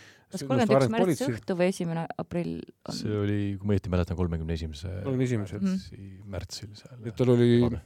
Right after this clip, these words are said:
Speaker 2: üks päev siis sisuliselt aega, äh, seda raha laiaks lüüa ja
Speaker 3: Uus noormees.
Speaker 1: Tõesti,
Speaker 2: Noormees,
Speaker 1: väga tegus.
Speaker 2: ettevõtlik.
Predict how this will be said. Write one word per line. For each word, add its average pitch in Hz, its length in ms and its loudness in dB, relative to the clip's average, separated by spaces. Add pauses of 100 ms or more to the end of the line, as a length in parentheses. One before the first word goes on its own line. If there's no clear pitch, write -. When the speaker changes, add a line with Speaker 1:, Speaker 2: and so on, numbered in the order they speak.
Speaker 2:
üks 143 260 -8
päev 127 200 8
siis 101 200 -6
sisuliselt 104 480 -2
aega, 104 460 2
äh, 110 500 -6
seda 107 240 -8
raha 113 240 0
laiaks 113 320 0
lüüa 101 380 -2
ja - 20 -4
Speaker 3:
Uus 110 160 2
noormees. 87 300 2 (280)
Speaker 1:
Tõesti, 294 300 4
Speaker 2:
Noormees, 202 80 6
Speaker 1:
väga 262 160 6
tegus. 285 320 2
Speaker 2:
ettevõtlik. - 320 -12